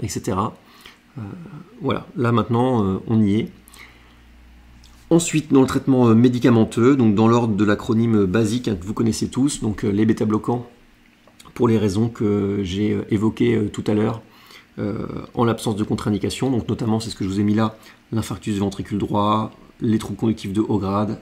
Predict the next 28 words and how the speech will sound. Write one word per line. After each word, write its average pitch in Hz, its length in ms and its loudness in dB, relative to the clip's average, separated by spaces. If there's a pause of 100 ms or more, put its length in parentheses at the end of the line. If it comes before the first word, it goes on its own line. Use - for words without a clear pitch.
l'insuffisance 110 320 -6
cardiaque 104 400 -4
ou - 40 -4
le 95 60 -4
choc - 140 -6
cardiogénique, 104 560 -4 (420)
qui - 120 -4
vont 104 100 2
nous 104 80 2
faire 110 180 -2
différer 104 520 -2
évidemment 113 520 0 (480)
le, 104 580 2 (640)
le 110 120 0
début 113 240 2
du 110 40 2
traitement 110 340 -4
par 104 160 -4
bêta-bloquant. 101 640 -2 (720)
Les 127 300 8
anti-agrégants, 120 640 2
euh, 104 60 4
plaquettaires 117 560 -2
qu'on 104 140 -2
poursuit - 760 -4
par 98 320 -4
aspirine 120 520 -2
plus - 440 -4